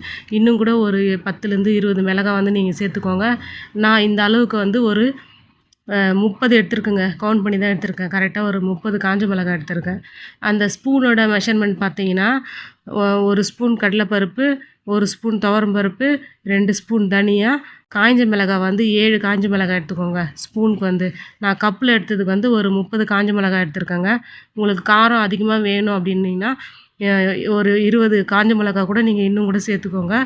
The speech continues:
கூடவே வந்து காஷ்மீரி சில்லி இருந்தா நீங்க சேர்த்துக்கோங்க. கலர் வந்து நல்லா கிடைக்கும். என்கிட்ட காஷ்மீரி சில்லி இல்ல,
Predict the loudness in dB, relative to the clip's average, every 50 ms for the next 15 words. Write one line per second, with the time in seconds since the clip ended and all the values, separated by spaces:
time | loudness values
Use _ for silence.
0 | -4 -8 -16 -20 _ _ _ _ -2 0 2 4 4 4 4 4 2 2 2 2
1 | 0 2 2 2 2 0 0 0 -2 0 -2 -2 -2 0 0 0 0 0 0 2
2 | 2 2 0 -2 -2 -4 -6 -6 -8 -8 -6 -4 -4 -4 -4 -2 -2 0 0 0
3 | 0 0 0 0 0 0 0 0 0 -2 -2 -2 -4 -4 -4 -6 -6 -4 -4 -4
4 | -2 -2 -2 -2 -4 -4 -2 -2 -2 -2 -2 -2 -4 -4 -2 -4 -6 -6 -4 -2
5 | -2 -2 0 0 0